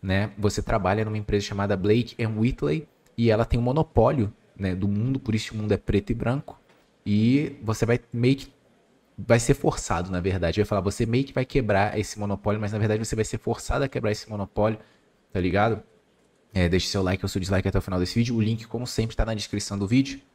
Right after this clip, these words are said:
Vamos clicar aqui e começar.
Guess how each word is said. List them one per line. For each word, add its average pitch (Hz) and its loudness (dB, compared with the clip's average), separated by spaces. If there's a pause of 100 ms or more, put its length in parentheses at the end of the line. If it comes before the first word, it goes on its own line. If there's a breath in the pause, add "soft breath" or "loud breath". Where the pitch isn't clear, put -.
(640)
Vamos 101 -6
clicar 101 -2
aqui 98 -4
e - -6
começar. 92 -6